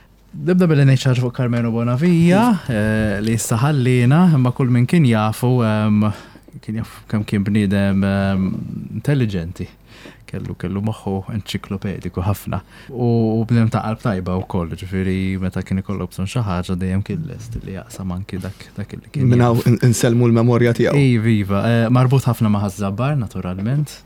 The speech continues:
Speaker 1: eh, minn fejn kienu li kienu jħobbu ħafna. Però marbut anke, per eżempju, kien wieħed mill-, mill-membri fondaturi tas-Soċjetà Storika ta' Malta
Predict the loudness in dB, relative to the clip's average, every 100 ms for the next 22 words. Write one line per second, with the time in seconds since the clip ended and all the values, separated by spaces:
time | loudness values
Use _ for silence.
0 | -12 -6 -4 -4 -6 -6 -8 -6 -6 -4
1 | -6 -8 -10 -8 -10 -6 -6 -6 -2 -2
2 | -2 -8 -20 -20 -20 -8 -2 2 2 2
3 | 2 2 2 2 0 0 0 0 0 0
4 | 0 2 0 0 0 0 0 0 0 0
5 | 0 2 2 0 -2 -2 -2 -2 -2 -2
6 | -2 -4 -8 -8 -8 -8 -10 -10 -10 -10
7 | -8 -10 -6 -6 -8 -10